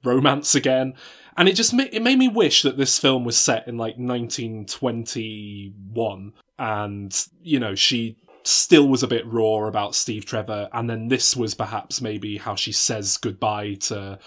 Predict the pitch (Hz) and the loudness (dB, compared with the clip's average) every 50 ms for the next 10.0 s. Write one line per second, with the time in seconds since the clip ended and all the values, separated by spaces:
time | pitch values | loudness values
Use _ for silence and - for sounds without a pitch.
0 | - - - _ _ _ _ _ 113 104 110 107 107 - _ - - - 117 104 | -20 -20 -20 _ _ _ _ _ -4 -2 0 0 0 -2 _ -8 -2 2 2 2
1 | 104 110 110 - 110 101 101 104 101 98 101 101 95 - - 110 98 98 98 95 | 2 0 -6 -6 -6 -4 -2 -4 -4 -4 -6 -8 -10 -10 -10 -10 -10 -8 -10 -10
2 | 92 92 - 127 131 123 117 - 123 107 101 98 98 104 98 92 92 95 98 101 | -12 -4 0 0 2 2 2 0 -2 -4 -6 -8 -8 -8 -10 -10 -10 -10 -10 -8
3 | - - 123 113 - 113 107 104 101 98 - 107 120 120 110 95 92 - - - | -6 -6 -6 -6 -8 -10 -10 -10 -10 -10 -8 -6 -4 -4 -4 -4 -8 -10 -14 -20
4 | _ _ _ _ - 240 240 - - - - _ _ - 269 262 269 330 349 349 | _ _ _ _ -2 0 0 0 0 -2 -4 _ _ 2 2 4 4 4 4 2
5 | 254 185 180 170 151 139 131 131 123 123 120 - 120 107 - - 120 104 - - | 0 0 0 0 0 0 0 0 0 -2 -2 -2 -4 -8 -8 -8 -8 -10 -8 -8
6 | - 113 110 110 104 107 101 - 123 107 107 101 - 107 101 - - 107 101 101 | -8 -8 -6 -6 -6 -6 -6 -6 -6 -6 -8 -10 -10 -12 -12 -10 -10 -10 -10 -10
7 | 104 95 92 107 - - 113 107 104 - - 127 123 - 131 113 107 120 110 110 | -10 -10 -12 -12 -10 -10 -10 -10 -10 -8 -6 -6 -4 -4 -4 -4 -4 -4 -4 -4
8 | 107 107 107 107 104 98 _ _ _ - 123 120 - - 135 117 117 110 - 117 | -4 -6 -8 -12 -14 -14 _ _ _ -12 -10 -10 -6 -2 -2 -2 -2 -2 -6 -8
9 | 110 110 110 110 107 - - 107 104 104 120 113 110 110 110 104 107 107 104 | -8 -6 -4 -4 -4 -4 -6 -8 -8 -8 -8 -6 -6 -6 -6 -6 -8 -10 -12